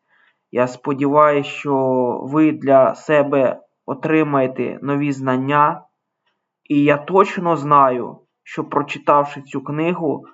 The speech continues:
у вас зміниться світосприйняття і ви станете більш ефективними. Якщо ви не вірите, то прочитайте. Я буду дуже вдячний вам, якщо ви поширите це відео, якщо ви його вподобаєте.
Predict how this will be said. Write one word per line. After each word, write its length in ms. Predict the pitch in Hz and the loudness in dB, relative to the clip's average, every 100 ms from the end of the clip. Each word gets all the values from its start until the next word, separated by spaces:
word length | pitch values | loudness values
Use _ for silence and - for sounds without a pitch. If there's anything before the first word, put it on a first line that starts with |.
| _ | _
у 100 | - | -4
вас 220 | 143 143 135 | 2 2 0
зміниться 500 | 151 147 139 131 127 | -6 -6 -6 -6 -10
світосприйняття 1200 | - 139 135 135 - 139 131 131 127 147 160 180 - _ - | -6 -6 -6 -12 -8 -6 -4 -4 0 2 2 -2 -16 _ -12
і 80 | |
ви 140 | 120 139 | -6 -6
станете 500 | 139 135 135 135 135 | 0 0 0 -4 -8
більш 360 | 123 131 131 | -6 -6 -6
ефективними. 840 | 139 139 135 - 127 123 110 87 - _ _ _ _ | -10 -12 -12 -6 -4 -4 -10 -12 -16 _ _ _ _
Якщо 340 | 101 - 170 | -12 -6 -2
ви 120 | 151 147 | 0 0
не 140 | 139 | 0
вірите, 540 | 143 185 185 180 120 - _ _ | 2 2 2 -2 -6 -8 _ _
то 420 | 135 139 151 - - | -2 0 -2 -6 -8
прочитайте. 760 | - - - 120 92 101 - - _ _ _ | -6 -6 -2 0 0 -2 -12 -20 _ _ _
Я 120 | - | -14
буду 260 | - 151 156 | -8 -4 -4
дуже 280 | 147 139 131 | -4 -4 -6
вдячний 480 | 127 143 170 151 135 | 0 2 0 -6 -2
вам, 280 | 123 123 - - - _ | -2 -2 -10 -20 -20 _
якщо 300 | - - 156 | -18 -6 -4
ви 120 | 151 | -2
поширите 640 | 139 139 - 170 175 175 151 | -4 -8 -4 -4 -4 -6 -10
це 240 | - 135 | -6 -4
відео, 400 | 131 127 117 117 | -2 -4 -4 -4
якщо 300 | 127 - 156 | -6 -4 -2
ви 120 | 147 | 0
його 160 | 139 135 | 0 -2
вподобаєте. 960 | 135 - 165 127 139 147 156 151 131 | -6 -4 -2 0 4 4 2 -2 -8